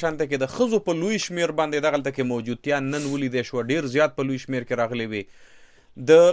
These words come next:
قبایلي سیمو نه چې کله دغلته کې پوځي عملیات وشول، په سوات کې چې کله دی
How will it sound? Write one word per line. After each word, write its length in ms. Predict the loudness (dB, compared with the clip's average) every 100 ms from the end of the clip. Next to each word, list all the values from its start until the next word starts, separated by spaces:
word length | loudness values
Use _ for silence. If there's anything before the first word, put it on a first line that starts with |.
| 4
قبایلي 300 | 6 6 6 2
سیمو 220 | 0 0 0
نه 60 | -2
چې 60 | -2
کله 200 | 0 0 -2 -8 -16 -4
دغلته 400 | 2 4 2 0
کې 180 | -2 -2
پوځي 240 | -2 0 -2
عملیات 500 | -2 0 2 2 0 -6
وشول، 360 | -4 -2 -2 -4 -6
په 160 | -6 -6
سوات 280 | -4 0 0 0
کې 80 | -4
چې 80 | -2 -2
کله 120 | -4
دی 100 | 0